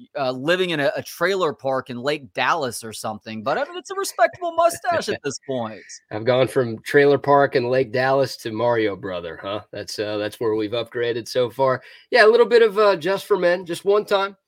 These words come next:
Speaker 2: A little bit of jet black dye from Just for Men, and, uh, did it probably a week ago. So it's, it's holding up, man. At some point, it'll be, like,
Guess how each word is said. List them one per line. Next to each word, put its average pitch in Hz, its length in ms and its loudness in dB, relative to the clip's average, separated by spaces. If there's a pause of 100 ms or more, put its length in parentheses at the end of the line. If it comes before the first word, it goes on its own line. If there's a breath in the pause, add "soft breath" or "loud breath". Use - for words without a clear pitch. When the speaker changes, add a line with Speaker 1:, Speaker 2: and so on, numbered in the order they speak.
(460)
Speaker 2:
A - 20 -14
little - 140 -6
bit 170 100 -2
of 147 60 -6
jet 156 320 -2
black 156 320 -2
dye 151 320 -2
from 143 180 -8
Just 143 280 -2
for 151 100 -8
Men, 123 340 -6 (460 soft breath)
and, 113 340 -8
uh, 110 340 -8
did 117 140 -12
it 135 140 -10
probably 123 460 -6
a 110 80 -2
week 123 280 -6
ago. 98 320 -12
So 101 300 -10
it's, - 320 -12
it's 123 160 -10
holding 123 420 -4
up, 120 240 -8
man. 101 240 -10
At - 80 -8
some 185 240 0
point, 160 240 4
it'll 143 140 2
be, 143 160 0
like, 117 320 -4